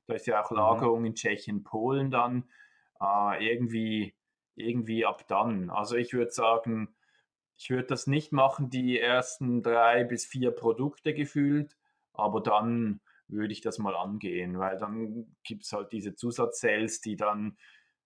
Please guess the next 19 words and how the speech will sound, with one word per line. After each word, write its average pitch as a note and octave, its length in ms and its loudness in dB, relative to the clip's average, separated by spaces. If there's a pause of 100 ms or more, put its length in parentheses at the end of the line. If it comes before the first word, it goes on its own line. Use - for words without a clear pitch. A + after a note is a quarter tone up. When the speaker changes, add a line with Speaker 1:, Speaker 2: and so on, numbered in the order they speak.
(480)
Speaker 1:
ich - 120 -20
glaube, C3+ 280 4
die C3 140 -6
machen C3+ 320 4
dann C3 140 2
vielleicht B2+ 260 0
so C3+ 100 -6
zwanzig, B2 460 -2
dreißig A#2+ 420 0
Prozent, C3 460 0
vielleicht A#2 400 0
auch G#2 120 2
fünfzig C#3+ 500 -2
vom C#3 180 -4
Gesamtumsatz, C3+ 1000 -2
die B2+ 120 -6
anderen B2 300 0
europäischen A#2+ 720 0
Länder. A#2 380 -2